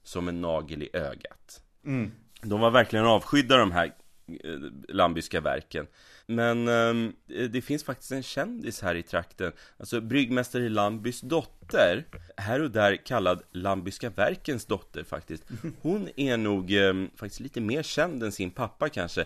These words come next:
Speaker 1: Hon hette Pauline Åman, född Landby. Och hon var den första kvinnan att spela harpa offentligt.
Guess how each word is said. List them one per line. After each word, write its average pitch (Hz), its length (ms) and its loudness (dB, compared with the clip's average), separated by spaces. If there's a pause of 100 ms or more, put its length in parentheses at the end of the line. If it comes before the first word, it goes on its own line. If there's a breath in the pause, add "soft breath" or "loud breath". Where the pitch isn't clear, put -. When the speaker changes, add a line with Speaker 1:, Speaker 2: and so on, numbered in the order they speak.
Speaker 1:
Hon 98 140 -8
hette 113 220 -4
Pauline 131 580 -4 (100)
Åman, 98 500 4 (120)
född 117 360 2
Landby. 76 540 2
Och - 180 -14
hon 90 120 -6
var 98 80 -2
den 131 80 -2
första 113 500 -4
kvinnan 87 600 -6
att - 160 -12
spela 92 260 -2
harpa 113 460 0
offentligt. - 720 -8